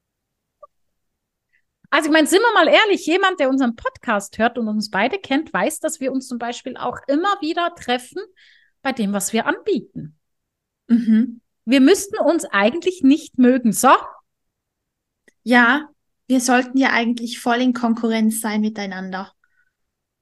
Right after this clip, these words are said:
Speaker 1: Ja, ja, ja.
Speaker 2: Genau.
Speaker 1: Und überhaupt, da
Speaker 2: Ja.
Speaker 1: bist du noch zehn Jahre jünger, siehst
Speaker 2: Mhm.
Speaker 1: noch besser aus als ich.
Speaker 2: Quatsch, bist du
Speaker 1: Ich hab mehr
Speaker 2: <laughs>
Speaker 1: Fall. Geht gar nicht. Ja, aber weißt du, was ich meine?
Speaker 2: Ja.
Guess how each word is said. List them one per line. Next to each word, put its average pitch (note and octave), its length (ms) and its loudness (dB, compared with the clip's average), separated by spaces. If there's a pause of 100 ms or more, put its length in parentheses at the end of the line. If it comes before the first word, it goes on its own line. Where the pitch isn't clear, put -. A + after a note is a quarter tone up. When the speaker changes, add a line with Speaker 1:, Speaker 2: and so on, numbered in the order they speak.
(120)
Speaker 1:
Ja, C#4+ 160 2 (400)
ja, B3+ 260 4 (1160)
ja. G#3+ 200 4 (640)
Speaker 2:
Genau. B3+ 220 4
Speaker 1:
Und B3+ 40 0
überhaupt, A3+ 600 0 (400)
da - 80 4
Speaker 2:
Ja. A3+ 80 2
Speaker 1:
bist D4 160 -2
du C4+ 40 -2
noch C4 140 0
zehn C4+ 220 -2
Jahre A#3 280 0
jünger, B3 340 -2 (460)
siehst B3 240 4
Speaker 2:
Mhm. A3+ 60 4
Speaker 1:
noch A#3+ 100 -4
besser B3+ 300 4
aus F#4 200 4
als A4 160 4 (140)
ich. - 200 -12 (520)
Speaker 2:
Quatsch, - 320 2
bist - 240 -20
du - 80 -12
Speaker 1:
Ich D#4+ 60 6
hab D#4+ 80 6
mehr C4+ 200 4
Speaker 2:
<laughs> - 0 -
Speaker 1:
Fall. E4 360 4 (920)
Geht D4+ 220 4
gar F4+ 160 2 (180)
nicht. - 240 -20 (260)
Ja, - 80 -4
aber D#4 120 0
weißt F#4+ 180 0
du, G4 60 -6
was F4 60 -4
ich F4+ 100 -6
meine? G4 440 -2 (240)
Speaker 2:
Ja. A#3+ 340 -2